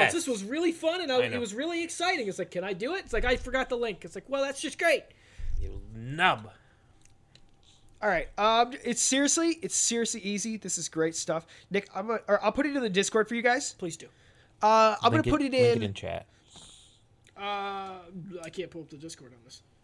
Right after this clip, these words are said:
Speaker 2: Chuck will have to link it in chat. He can do it.
Speaker 3: I'm just gonna put it in cool stuff. Okay, guys, you guys can check that out. I'm gonna put the, uh, Potential Apes logo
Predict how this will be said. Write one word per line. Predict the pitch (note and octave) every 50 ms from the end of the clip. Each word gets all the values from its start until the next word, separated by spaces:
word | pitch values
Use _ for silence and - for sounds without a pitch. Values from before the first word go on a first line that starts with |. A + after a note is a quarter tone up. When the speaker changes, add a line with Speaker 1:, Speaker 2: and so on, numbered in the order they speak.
| _ _ -
Speaker 2:
Chuck | G#3 G3 F#3+
will | F#3
have | E3+ D#3+
to | E3+ E3+
link | D#3+ E3 E3
it | D#3+
in | D3+ C#3
chat. | - D#3+ C3+
He | D#3 G#3+
can | G#3+ D3 -
do | -
it. | -
Speaker 3:
I'm | - C#4
just | E4+ D#4 -
gonna | F#4 F4 -
put | - C#4+ D4+
it | D4+
in | - A3+
cool | - - A#3 A#3
stuff. | A3+ - - G#3+ G#3 A3+ -
Okay, | A3 C#4 C4
guys, | B3 C4+ C4+ C4 F#3+
you | G3+
guys | G#3 G#3+ G3+
can | - A3 G3+
check | - G#3+ -
that | G#3 G3+
out. | F#3 F#3+ F#3+ - -
I'm | F#3
gonna | G3 A3 A3
put | - A#3 A3
the, | - A3+ G#3 G#3 G#3
uh, | G3 F#3+
Potential | - G#3 - A3 G#3 - G3 F#3
Apes | F3+ - -
logo | G#3 B3+ D#4 D#4 F4+ F#4+ G4 E4+